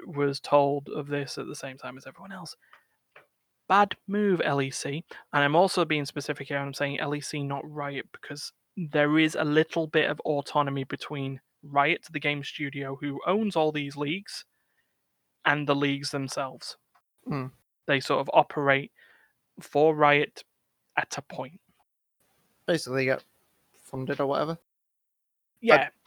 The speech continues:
Speaker 2: But
Speaker 1: they, they sort of basically, "You're allowed to use our game."
Speaker 2: Yeah.
Speaker 1: Um, sort of make this league. And, you know,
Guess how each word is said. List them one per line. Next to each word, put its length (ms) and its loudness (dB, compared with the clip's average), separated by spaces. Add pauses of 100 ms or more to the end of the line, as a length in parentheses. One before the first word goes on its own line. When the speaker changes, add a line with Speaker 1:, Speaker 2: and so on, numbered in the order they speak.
Speaker 2:
But 140 -8
Speaker 1:
they, 120 8
they 220 6
sort 260 4
of 100 -20
basically, 340 2
"You're 240 6
allowed 260 4
to 100 -12
use 280 0
our 280 4
game." 380 0 (1000)
Speaker 2:
Yeah. 200 -10 (760)
Speaker 1:
Um, 600 0 (120)
sort 160 -10
of 60 -8
make 180 -4
this 180 -4
league. 280 -2
And, 240 -4 (100)
you 60 -2
know, 140 -4